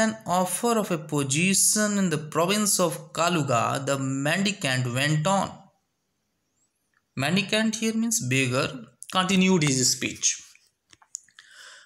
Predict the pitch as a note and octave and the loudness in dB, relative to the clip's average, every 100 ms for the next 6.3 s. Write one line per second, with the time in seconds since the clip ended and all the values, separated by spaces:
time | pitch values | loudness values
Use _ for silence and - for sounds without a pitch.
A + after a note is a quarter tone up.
0 | _ - B3+ B3+ - E3 F3+ E3 E3 F#3 | _ -4 -4 -4 -4 0 2 2 2 2
1 | F#3+ A3+ C4 F#3 D#3+ C3+ C#3+ G3 F3+ A#2 | 2 2 2 2 2 2 4 4 4 4
2 | C3+ F3+ F#3+ D#3+ F#3+ D#3+ B2+ G#2+ F2 - | 0 0 0 0 2 0 0 -2 -2 -6
3 | - _ _ _ _ _ _ _ - - | -16 _ _ _ _ _ _ _ -20 -8
4 | G3 G#3+ E3+ C3+ B2 B2 A2+ A#2 A2+ - | -2 -2 0 -2 -2 -4 -6 -6 -12 -14
5 | - - _ _ _ _ _ _ _ - | -16 -20 _ _ _ _ _ _ _ -4
6 | C#3 C#3 C3+ | 0 0 0